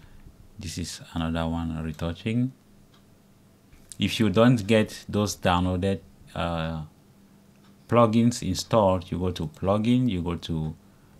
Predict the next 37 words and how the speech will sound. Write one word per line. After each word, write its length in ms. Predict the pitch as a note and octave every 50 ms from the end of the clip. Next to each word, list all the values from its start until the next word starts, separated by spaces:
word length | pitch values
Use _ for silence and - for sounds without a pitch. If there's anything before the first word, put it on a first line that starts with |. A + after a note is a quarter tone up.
| - -
uh, 260 | F2 F2 F2 E2+ F2 E2+ E2+ - - _
plugin 520 | - G2+ F#2 F2+ F2 F#2 F#2 F#2+ G2 F2+
panel. 640 | - - F#2+ G2 G#2+ A2+ G#2+ F#2 F2 F2 F#2 G#2 A2 - - - - - _ _ _ _ -
These 180 | - G2 - -
are 100 | G2 F2+
the 120 | F2+ F2+
downloaded 500 | E2+ E2+ F2 F2 F2 F#2+ G2 F#2+ G2+ G#2
plugin. 340 | - - G2+ G2+ G2+ G2+ G2
You 60 | F#2
have 260 | F2 F2+ F#2 F#2+ F2+
Free 300 | F#2 - - - G2 G2
Skin 440 | F#2 - - - - F#2+ F#2+ F#2+ F#2
Beauty, 360 | F2 F2+ F#2+ G#2 G2 - A#2
you 200 | A2+ A2+ G#2+ F#2+
have 340 | E2+ E2+ F2+ F#2 F2 F2 -
Pixel, 720 | - F2+ E2 D#2+ D#2+ G2+ G2+ G2 F#2+ F#2 F#2 F#2 F#2 F2+
you 100 | F2 E2+
have 260 | E2+ F2 F2 F2+ F2+
Pixel 340 | - F2+ E2+ E2 - F2 F2
Perfect 300 | - F2 F2+ - F#2 F2+
Composition. 720 | - E2+ E2 E2 - E2+ E2 F#2 F#2+ - - A#2 A#2 A#2 - - - - - - -
If 80 | F2+ F2+
you 60 | F#2
go 140 | F2 G2 G2
to 360 | - - - F2+ E2+ E2 E2 - _ -
plugin, 580 | - F#2+ F#2 F#2 F2 F2+ - F#2+ F2+ F#2 F2+
uh, 360 | F2 E2+ E2 E2 E2 E2 E2
panel, 600 | D#2+ - - G2+ G#2 G#2 G2+ F#2 F2 F2 F2+ G#2 G#2 - - - - - - - _
it 160 | - G2 F2
will 120 | E2+ G2+ G#2+
show 400 | G#2 - - - G#2 G2+ G2+ G2
you 300 | F#2+ F#2 F#2 F#2 F#2+ - -
all 260 | G#2 G2+ G2+ G2+ G2+
the 140 | G2 F#2 E2+
plugins 480 | - - F#2+ F2+ F2+ F#2 F#2+ F#2 E2+
that 360 | E2 F2 F2 D#2+ - - -
you 240 | - F2+ F2+ F#2 F#2+